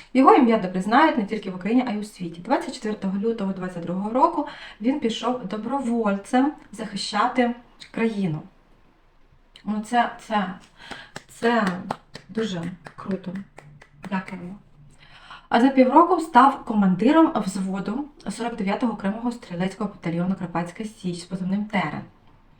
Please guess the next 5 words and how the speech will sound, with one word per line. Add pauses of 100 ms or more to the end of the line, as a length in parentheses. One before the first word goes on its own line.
(220)
Важке
поранення, (520)
втрата
обох
кінцівок,